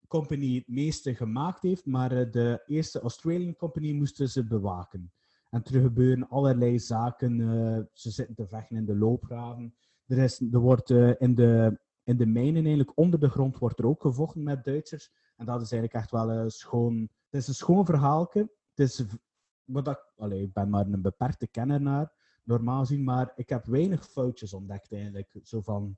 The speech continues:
tenuutjes of zo. Eigenlijk is dat allemaal goed gemaakt en het verhaal klopte eigenlijk ook helemaal.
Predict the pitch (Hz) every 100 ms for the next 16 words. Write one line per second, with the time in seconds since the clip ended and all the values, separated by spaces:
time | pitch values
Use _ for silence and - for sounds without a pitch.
0 | _ _ _ _ - 117 120 147 151 139
1 | 135 143 143 147 139 139 139 123 135 156
2 | 156 160 151 135 117 151 139 127 135 170
3 | - - - 120 113 104 104 120 127 -
4 | 127 - 107 110 101 101 101 98 - 92
5 | 90 87 87